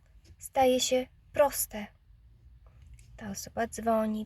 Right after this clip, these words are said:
pisze, komunikuje się, spotyka się. Pewnie są problemy, pewnie jakieś tam niedopowiedziane sytuacje i możecie mieć różne zdania na różny temat. No,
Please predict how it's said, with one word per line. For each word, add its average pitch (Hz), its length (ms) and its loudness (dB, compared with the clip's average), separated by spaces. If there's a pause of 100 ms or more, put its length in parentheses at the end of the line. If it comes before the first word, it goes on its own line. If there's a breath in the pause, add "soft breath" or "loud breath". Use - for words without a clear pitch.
pisze, 220 340 0
komunikuje 220 720 -4
się, 226 140 -12
spotyka 214 600 -8
się. 220 320 -6 (540 soft breath)
Pewnie 381 360 2
są 254 220 0
problemy, 208 600 0
pewnie 240 440 2 (160)
jakieś - 280 -10
tam 214 340 -4
niedopowiedziane 220 800 -4
sytuacje 214 760 -4 (680 loud breath)
i 214 460 -2 (220)
możecie 226 460 0
mieć 226 160 -2
różne 220 280 -2
zdania 214 340 0
na 214 60 0
różny 214 240 -6
temat. 220 320 0
No, 262 140 0